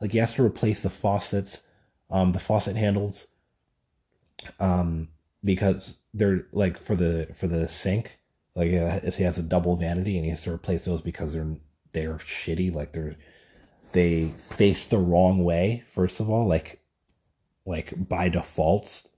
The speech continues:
they came facing out when they're off, and you turn them in to the side to turn them on, um, to turn the water on, which makes no sense. And, uh,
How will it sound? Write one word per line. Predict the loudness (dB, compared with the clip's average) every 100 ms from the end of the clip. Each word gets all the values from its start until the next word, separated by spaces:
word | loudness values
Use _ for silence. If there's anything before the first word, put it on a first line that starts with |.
| _ _ _
they | 0 0
came | 0 0 2
facing | 0 0 0 2 -4 -4
out | -2 0 -2 -4 -20 _ _ 0
when | 2
they're | 2 0
off, | 2 2 2
and | 2 2
you | 0
turn | -4 -6 -2 2
them | 2 -2 -8 -6
in | -4 -4 -8
to | -6 -2
the | -2
side | -2 -4 -2 -2 -4
to | -8
turn | -6 -4
them | -4 -4
on, | -4 -6 -12 -20 _ _ -4
um, | -4
to | -4
turn | -6 -4
the | -2
water | -2 -2 0
on, | 0
which | -2 -2
makes | -4 -4
no | -8
sense. | -4 -4 -4 -10 _ _ _ _ _ _
And, | -2 0 0
uh, | -2 -4 -4 -8